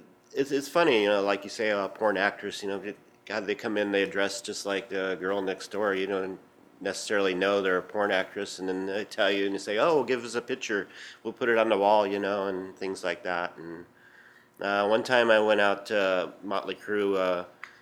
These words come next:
they said, "Hey, come on the road with us, you know, we're trying to be sober, you know, we'll get some tattoos while we're on the road instead of drinking and partying," you know, so I went on a tour bus for about ten days and just, you know, tattooed and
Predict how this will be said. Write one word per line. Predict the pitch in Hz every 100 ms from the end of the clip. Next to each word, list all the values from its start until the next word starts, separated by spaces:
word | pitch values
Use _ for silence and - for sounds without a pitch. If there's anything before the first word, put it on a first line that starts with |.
| _ _
they | 101
said, | 98 110
"Hey, | 131 147
come | 139 131
on | 127
the |
road | 110 113 120
with | 110
us, | 95 90 -
you | 95
know, | 92
we're | 92
trying | - 101
to | 90
be | 92
sober, | - 95 98 92 90
you | 90
know, | 87 90
we'll | 90 92
get | 95
some | - 90
tattoos | 87 92 92 107 101 90
while | 90
we're | 90 87
on |
the | 85
road | 87 98
instead | 87 - 95
of | 90
drinking | 85 101 95 95
and | 87 85
partying," | 80 92 92 90 85
you | 90
know, | 87 85
so | - 92 85 85
I | 87
went | 92 90
on | 85
a |
tour | - 98
bus | 85 82 -
for | 87
about | 82 85
ten | - 85
days | 87 85 85 - _ _ - - - - _ _
and | 85
just, | 85 - - _
you | 92 92
know, | 80
tattooed | - 78 78 87 80 80
and | 76